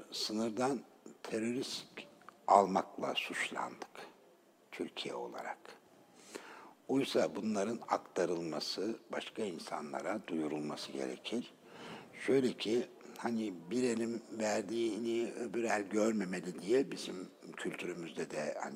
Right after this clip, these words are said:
çok güzel bir anlayış var. Bunu kabul ediyorum. Ee, fakat, e, sonuçta bu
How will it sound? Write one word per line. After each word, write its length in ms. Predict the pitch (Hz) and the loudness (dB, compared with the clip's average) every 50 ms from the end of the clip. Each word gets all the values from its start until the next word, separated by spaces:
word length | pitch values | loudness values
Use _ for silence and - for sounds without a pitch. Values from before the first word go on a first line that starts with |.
| - - | -10 -8
çok 280 | - - - - - | -6 -6 -6 -6 -8
güzel 360 | - 73 78 80 78 76 69 76 | -14 -6 -2 0 0 0 -2 -4
bir 280 | 78 78 - - - | -8 -8 -6 -4 -2
anlayış 500 | 73 76 73 71 71 87 95 - - - | -2 0 -2 -2 -2 -2 -4 -4 -4 2
var. 240 | 110 107 98 - - - | 2 2 2 2 -4 -12
Bunu 200 | - - - - | -10 -10 -10 -8
kabul 320 | - - - - 85 80 78 | -8 -8 -4 -2 -2 0 -2
ediyorum. 520 | 73 - - - 98 82 78 92 107 185 - - - - - - - - - - - - - - - - - - - - - - | -2 -6 -4 -4 -2 -2 0 -2 -2 -4 -6 -14 -20 -18 -16 -16 -14 -14 -12 -12 -10 -10 -10 -10 -10 -12 -14 -16 -18 -18 -10 -6
Ee, 500 | 80 80 82 78 76 73 73 73 73 71 - - | -4 -2 -2 -2 -2 -2 0 0 0 -2 -2 -4
fakat, 300 | - - - - 143 - - - - - - - - | -8 -2 2 2 2 2 0 -6 -12 -12 -10 -8 -4
e, 60 | 90 92 87 85 82 85 85 82 82 80 80 71 - - 76 - | -2 0 0 0 0 0 -2 -2 -2 -2 -4 -4 -6 -6 -6 -6
sonuçta 760 | - - - 110 95 92 85 - - - - - 87 - - - - - - - - _ - - - - - - - - - - - _ - | -4 -4 -4 -2 -2 -2 -2 -4 -4 -2 0 2 2 2 0 -6 -18 -20 -20 -20 -20 _ -20 -20 -20 -20 -20 -20 -20 -20 -20 -20 -20 _ -6
bu 100 | - 85 | -4 -4